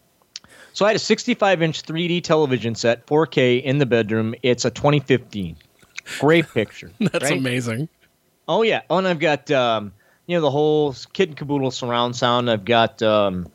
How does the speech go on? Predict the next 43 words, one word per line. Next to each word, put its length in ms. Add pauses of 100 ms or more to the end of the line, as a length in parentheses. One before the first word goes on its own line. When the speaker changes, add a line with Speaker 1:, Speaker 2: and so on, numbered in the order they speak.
(300)
Speaker 1:
you 60
know, 80
like, 100
a 100
Yamaha 1000 (100)
four 220
K 300
receiver 920
and 300
all 180
this 180
other 200
bullshit. 580
And 100
then 120
I've 100
got, 300
um, 420 (300)
J 160
B 140
L 120
Studio 480
speakers. 540 (340)
Like, 300 (760)
from 180
nineteen 600
eighty-seven 1040
or 140
something. 420
Like, 180
you 120
can't 320
get 300
that 300
quality 540
of 80
speaker 460
anymore. 440
You 140
know 60
what 60
I'm 60
saying? 380